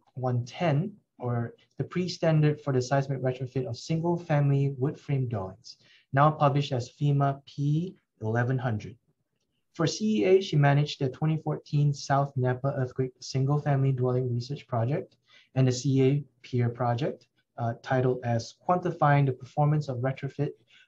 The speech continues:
of Cripple Walls and Sill Anchorage in Single Family Wood Frame Buildings, published in twenty twenty. Her other professional leadership positions include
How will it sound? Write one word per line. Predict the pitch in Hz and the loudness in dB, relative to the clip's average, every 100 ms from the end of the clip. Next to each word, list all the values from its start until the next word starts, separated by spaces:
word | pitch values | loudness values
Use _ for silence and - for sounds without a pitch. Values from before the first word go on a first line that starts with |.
| - | -6
of | 117 - | -6 -2
Cripple | 196 190 196 | 0 2 4
Walls | 156 147 175 - - - - | 6 6 4 -2 -12 -16 -4
and | 131 123 | -4 -2
Sill | - 135 139 | -2 -2 -2
Anchorage | 127 123 139 180 - - _ - | -4 -2 -4 -4 -10 -20 _ -2
in | 151 175 208 - | 0 0 -2 -10
Single | - 143 143 165 | -6 -2 0 -2
Family | 160 143 143 185 208 _ 117 | 0 0 0 -2 -6 _ -6
Wood | 120 127 | -4 -4
Frame | 127 123 120 | -4 -2 -2
Buildings, | 107 101 98 - - _ _ 135 | -6 -6 -8 -12 -20 _ _ 0
published | 127 123 120 | 2 2 -2
in | |
twenty | 104 120 117 | -6 -4 -4
twenty. | - 107 101 101 _ _ _ _ _ _ _ _ _ _ - | -4 -8 -8 -12 _ _ _ _ _ _ _ _ _ _ 2
Her | 160 151 | 4 6
other | 165 185 | 6 6
professional | 180 165 170 - 175 | 4 2 2 2 2
leadership | 160 160 175 185 180 | 2 2 2 0 0
positions | 151 165 - 220 135 | -4 -6 -6 -4 -2
include | 127 - 135 135 | -2 2 4 4